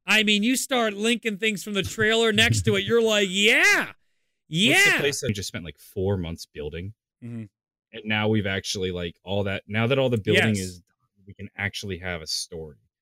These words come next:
Speaker 1: Mm-hmm.
Speaker 2: Like, I, I really hate how all over the place this game's story was to kick us off.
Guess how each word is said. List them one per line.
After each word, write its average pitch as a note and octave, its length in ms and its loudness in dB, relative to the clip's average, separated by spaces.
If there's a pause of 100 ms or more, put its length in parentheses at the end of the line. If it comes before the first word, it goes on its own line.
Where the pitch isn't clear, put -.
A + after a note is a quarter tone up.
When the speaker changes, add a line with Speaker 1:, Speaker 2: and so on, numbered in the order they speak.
(140)
Speaker 1:
Mm-hmm. A2 340 -14
Speaker 2:
Like, B2 120 0
I, - 60 2
I - 260 -4
really F3+ 300 2
hate A2+ 420 -4
how F2+ 420 -8
all G2 240 0
over F2+ 280 -4
the F#2+ 100 -8
place - 480 -8
this E2 160 -12
game's F2 320 -14
story F2+ 400 -4
was F2+ 320 -6
to - 120 -12
kick - 260 -12
us F#2+ 180 -8
off. F2+ 280 -8